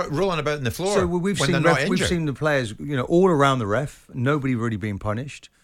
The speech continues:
Speaker 2: and it's, it's got out of hand. And the
Speaker 1: Mm-hmm.
Speaker 2: players continually, every single decision, they're in the referee's face.
Speaker 1: You made my argument for me.
Speaker 2: Yeah, but I'm not arguing with you.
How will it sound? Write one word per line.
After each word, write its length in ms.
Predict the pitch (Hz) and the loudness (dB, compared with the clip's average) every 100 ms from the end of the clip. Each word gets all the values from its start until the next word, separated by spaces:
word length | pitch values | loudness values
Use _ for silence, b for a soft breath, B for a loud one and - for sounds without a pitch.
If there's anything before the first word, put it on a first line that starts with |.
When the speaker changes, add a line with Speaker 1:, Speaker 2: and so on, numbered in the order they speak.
| b b | b b
Speaker 2:
and 80 | 135 | -6
it's, 120 | 127 - | -6 -4
it's 100 | 143 | -4
got 160 | - 151 | 0 2
out 220 | 147 143 | 2 0
of 60 | |
hand. 340 | 135 214 151 - b | -2 -4 -6 -12 b
And 120 | 147 143 | -2 0
the 40 | |
Speaker 1:
Mm-hmm. 80 | 135 | 4
Speaker 2:
players 240 | 160 147 | 4 4
continually, 760 | - 139 - 160 147 139 135 - B B | 0 -4 -2 -2 -2 -2 -2 -6 B B
every 280 | 196 151 143 | -2 2 0
single 320 | - 185 143 | 2 0 -2
decision, 580 | 117 - 190 123 87 85 - | -4 -2 -2 -2 -4 -6 2
they're 180 | 139 | 2
in 60 | 151 | 4
the 80 | 135 | 2
referee's 420 | 143 - 127 120 | 0 0 -4 -4
face. 380 | - 165 127 - | -4 -4 -4 -4
Speaker 1:
You 140 | 185 | -4
made 160 | 208 214 | -2 0
my 120 | 160 | 0
argument 340 | 151 139 123 107 | 0 -2 -4 -2
for 180 | 180 208 | -2 -2
me. 200 | 131 - - _ _ _ _ _ _ | -4 -8 -18 _ _ _ _ _ _
Speaker 2:
Yeah, 60 | - | -8
but 140 | 170 | -2
I'm 160 | 208 208 | 2 2
not 140 | 226 | 2
arguing 340 | 233 196 202 196 | 0 0 0 -2
with 120 | 175 | 0
you. 300 | 160 101 82 | 0 0 -4